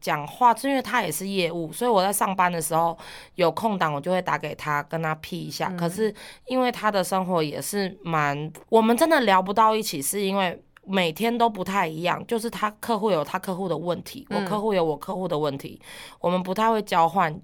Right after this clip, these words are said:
Speaker 1: 的资讯，是因为不同产业东西真的差很多，而且我
Speaker 2: 可是我就会跟他分享一下，就是可能我今天遇到，在里面遇到什么样的人，然后他有多靠北。
Speaker 1: 呃，因为我们的个性很，很，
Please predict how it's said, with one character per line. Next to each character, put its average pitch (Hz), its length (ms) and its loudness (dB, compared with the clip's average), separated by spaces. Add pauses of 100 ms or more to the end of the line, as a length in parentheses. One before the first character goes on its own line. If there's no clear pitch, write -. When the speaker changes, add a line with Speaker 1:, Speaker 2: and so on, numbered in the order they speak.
(220)
Speaker 1:
的 160 100 -2
资 175 260 -8
讯， 175 220 -4
是 185 160 -4
因 175 140 -2
为 165 180 0 (400)
不 247 140 0
同 165 200 -4
产 143 300 -6
业 170 140 -2
东 160 180 -4
西 165 100 -8
真 160 140 -4
的 143 180 -6
差 156 260 -8
很 143 120 -8
多， - 260 -12 (300)
而 202 140 2
且 240 200 4
我 190 320 4
Speaker 2:
可 - 60 8
是 403 80 8
我 302 100 6
就 285 120 2
会 339 100 4
跟 311 100 2
他 311 120 4
分 285 200 0
享 220 220 2
一 190 40 -6
下， 220 180 4
就 214 100 -4
是 233 180 -2
可 220 120 -4
能 165 100 -4
我 160 80 -4
今 185 100 -6
天 202 120 -2
遇 202 100 -2
到， 196 180 4 (220)
在 220 140 2
里 175 40 -4
面 180 160 -4
遇 208 80 -2
到 196 140 2
什 180 100 -6
么 165 60 -6
样 175 120 0
的 170 60 0
人， 147 140 -4
然 156 100 -2
后 185 60 -4
他 196 160 -2
有 175 60 -2
多 - 240 -10
靠 165 260 2
北。 202 100 2
Speaker 1:
呃， 208 120 6
因 262 100 0
为 294 80 6
我 220 80 6
们 160 140 0
的 165 80 0
个 202 160 0
性 180 340 -2
很， 151 560 -6
很， 139 640 -6